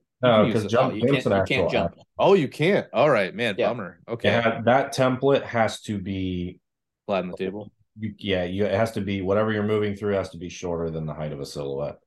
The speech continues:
Speaker 2: Dang. All right. So you are right. So that's, it's good. It is good 'cause repositioning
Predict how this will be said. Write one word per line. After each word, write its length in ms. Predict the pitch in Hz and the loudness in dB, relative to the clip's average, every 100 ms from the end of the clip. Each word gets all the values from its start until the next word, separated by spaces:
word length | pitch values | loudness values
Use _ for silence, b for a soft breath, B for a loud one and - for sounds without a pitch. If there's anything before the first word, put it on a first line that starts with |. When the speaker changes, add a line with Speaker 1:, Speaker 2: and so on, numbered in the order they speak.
| _ | _
Speaker 2:
Dang. 380 | 101 117 95 82 | -2 0 -2 -2
All 60 | 110 | -2
right. 240 | 95 95 | -2 -4
So 120 | - | -4
you 80 | 101 | -2
are 100 | 104 | 0
right. 200 | 87 - | -2 -4
So 140 | 101 95 | -4 0
that's, 380 | 101 - - _ _ _ _ | 0 -2 -12 _ _ _ _
it's 260 | 160 170 104 | -6 -4 -8
good. 500 | 101 117 101 101 92 - | -8 -4 -2 -4 -6 -2
It 120 | 139 | 2
is 180 | 175 135 | 2 2
good 300 | 117 104 - | -4 -4 -6
'cause 180 | 123 110 | -10 -6
repositioning 760 | 151 151 131 127 127 120 117 | -6 -6 -8 -8 -6 -8 -8